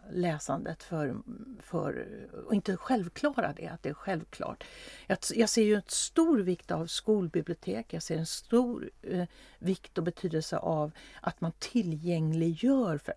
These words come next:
alla läsare och att man vidgar begreppet vad det är att läsa.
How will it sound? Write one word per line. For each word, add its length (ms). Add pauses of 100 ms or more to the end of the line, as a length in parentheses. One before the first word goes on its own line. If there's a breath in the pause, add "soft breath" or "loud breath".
alla 460
läsare 720
och 400
att 140
man 220
vidgar 480
begreppet 600
vad 120
det 140
är 280
att 220
läsa. 480